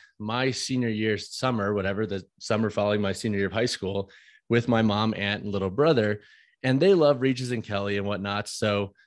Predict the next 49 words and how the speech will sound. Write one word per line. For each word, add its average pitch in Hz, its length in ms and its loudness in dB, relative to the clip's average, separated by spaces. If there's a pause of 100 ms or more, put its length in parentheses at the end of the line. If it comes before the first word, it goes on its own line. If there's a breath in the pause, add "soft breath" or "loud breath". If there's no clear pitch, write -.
(180 soft breath)
it 147 100 4
was, 165 100 4
like, 139 220 2
it 143 60 2
was 135 180 2
literally 123 400 4
one 107 120 -6
of 101 60 -8
the 95 100 -6
best - 240 -10
days 95 160 -2
of 85 60 -4
my 87 80 -2
life, 98 260 -6
by 107 140 -6
the 104 80 -6
way. 110 160 -8 (180 loud breath)
Um, 113 300 0
so 135 460 2
the 131 180 -2
day 196 160 6
started 113 640 -2 (200 loud breath)
with 113 300 0
us 147 260 0
going 123 360 2
and, 110 80 0
like, 104 140 -2
waiting 113 280 0
in 110 80 -4
line 101 220 -4
at 95 40 -8
Regis 87 240 -8
and 95 120 -6
Kelly 139 240 6
to 107 80 2
go, 98 380 0 (400 soft breath)
like, 101 140 -4
get 147 160 0
seats - 300 -2
or 107 40 2
whatever. 104 480 0 (440 soft breath)
I - 20 0
was 123 300 0
walking 175 360 2
in, 107 300 0 (140)
this 117 100 -6
guy's 127 300 2
like, 104 120 -2
"Hey." - 320 -2